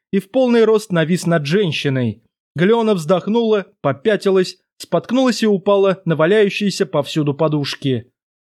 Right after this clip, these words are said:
Рядом стояла смерть в образе адского насекомого с горящими жёлтыми глазами и быстро щёлкающими жвалами. Когти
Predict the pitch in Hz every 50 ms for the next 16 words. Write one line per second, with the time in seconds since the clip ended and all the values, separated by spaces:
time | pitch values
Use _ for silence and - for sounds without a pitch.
0 | _ _ - 190 240 240 233 233 208 - - 208 202 202 196 196 190 - - 220
1 | 233 226 170 143 - 127 147 156 139 147 143 135 156 170 - 170 170 - - -
2 | 170 170 175 156 - - 165 - 214 208 180 156 135 127 131 117 - _ _ _
3 | - - 160 151 175 185 226 220 - - 208 202 202 185 139 160 156 139 143 160
4 | 151 147 135 147 156 151 139 135 165 160 147 135 131 123 117 113 _ _ _ _
5 | _ _ - 190 196 208 262 - - - 214 214 208 - _ - - - 196 180
6 | 175 - 175 165 165 160 - 170 165 160 151 135 156 160 165 151 139 135 131 127
7 | 123 120 107 - _ _ _ _ _ _ _ _ _ _ _ _ - 233 240 220
8 | - - - - 151 139 123 107 -